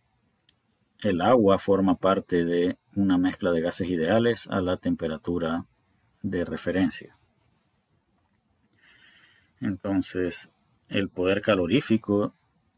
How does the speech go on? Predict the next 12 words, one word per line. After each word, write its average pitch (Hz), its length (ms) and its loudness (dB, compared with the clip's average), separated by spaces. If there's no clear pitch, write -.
tiene 95 240 -2
unidades 90 460 0
de 92 120 -4
kilojoule 92 520 -2
sobre 95 400 -2
kilogramos 95 800 0
de 98 80 0
combustible. 87 720 -2
Por - 160 -8
eso, - 480 -6
acá 92 560 -2
incluimos 85 1000 -2